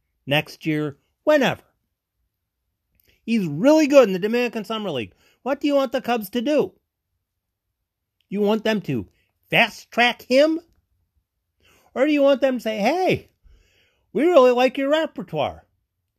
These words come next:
Got a good fastball? Got good other things?" Uh, and I know you have those other things because you've been showing him in games and getting people out.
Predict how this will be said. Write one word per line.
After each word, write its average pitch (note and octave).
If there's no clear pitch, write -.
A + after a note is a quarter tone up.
Got A2+
a -
good G#2
fastball? C4+
Got D3
good B2
other F3+
things?" D#4
Uh, A3
and A3
I G#3
know G#3
you G#3
have D4+
those A#3+
other G3
things G3+
because G#3
you've F#3+
been F#3+
showing G#3
him F#3
in F3
games E3+
and G#3
getting F#3
people G#3
out. D4+